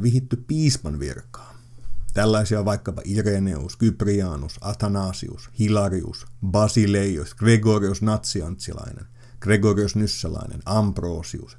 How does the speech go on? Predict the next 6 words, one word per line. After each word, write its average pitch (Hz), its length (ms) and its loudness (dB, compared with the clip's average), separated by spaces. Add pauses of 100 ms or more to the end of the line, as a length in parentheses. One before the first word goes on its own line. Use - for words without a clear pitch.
Chrysostomos, 107 760 2
Augustinus, - 840 -6 (460)
Leo 110 380 6
sekä - 300 -6
Gregorius 101 720 0
Suuri. 60 340 -6